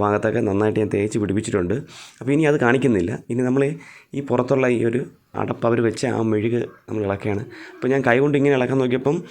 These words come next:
നല്ല ബുദ്ധിമുട്ടായിരുന്നു. കാര്യം വേറൊന്നുമല്ല, നല്ല പശയായിരുന്നു. അപ്പോൾ ഞാൻ അവസാനം ഒരു ചെറിയൊരു ആണി എടുത്തിട്ട്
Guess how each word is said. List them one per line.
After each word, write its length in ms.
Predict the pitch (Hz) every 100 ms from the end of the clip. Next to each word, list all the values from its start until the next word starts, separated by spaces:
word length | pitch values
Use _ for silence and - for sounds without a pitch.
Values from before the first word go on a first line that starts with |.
| - - -
നല്ല 260 | 139 143 160 135
ബുദ്ധിമുട്ടായിരുന്നു. 540 | 120 139 123 107 104 117
കാര്യം 220 | 127 151 135
വേറൊന്നുമല്ല, 520 | 127 151 170 117 95 143 165 - - - -
നല്ല 420 | 113 120 131 139 139
പശയായിരുന്നു. 600 | 110 101 123 104 95 95 107 -
അപ്പോൾ 140 | 113 113
ഞാൻ 100 | 113
അവസാനം 340 | 107 117 113 127 - - _
ഒരു 80 | 101 101
ചെറിയൊരു 440 | 113 110 113 113 110 - 101
ആണി 160 | 101 110 104
എടുത്തിട്ട് 300 | - -